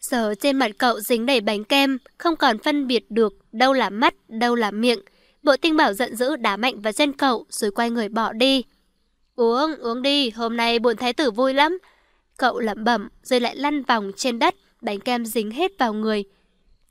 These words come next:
"Trạch Lễ, chị bảo đi rồi kìa." Quang Tử nhìn Bộ Tinh Bảo bỏ đi, bèn gọi lớn. "Chúng ta có thể tự về nhà, tự về nhà." Còn chưa nói xong, cô cũng ngã xuống.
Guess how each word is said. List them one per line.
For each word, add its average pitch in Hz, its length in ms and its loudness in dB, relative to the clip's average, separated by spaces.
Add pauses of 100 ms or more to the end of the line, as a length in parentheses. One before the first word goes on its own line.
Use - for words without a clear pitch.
"Trạch 240 200 0
Lễ, 262 240 0 (240)
chị 269 120 -4
bảo 240 240 2
đi 285 140 0
rồi 254 160 2
kìa." 226 280 -2 (540)
Quang 320 200 2
Tử 277 220 0
nhìn 208 260 -2
Bộ 226 120 -2
Tinh 285 300 -2
Bảo 247 300 0 (100)
bỏ 233 240 0
đi, 254 320 2 (120)
bèn 214 260 -4
gọi 220 160 -2
lớn. 226 320 -2 (600)
"Chúng 220 180 0
ta 233 220 2
có 285 160 0
thể 320 140 2
tự 240 200 -2
về 226 200 0
nhà, 226 340 0 (120)
tự 254 160 0
về 226 200 0
nhà." 214 300 -2 (380)
Còn 208 260 2
chưa 262 200 2
nói 233 200 0
xong, 254 360 2 (160)
cô 220 100 4
cũng 247 220 2
ngã 269 180 0
xuống. 262 380 -2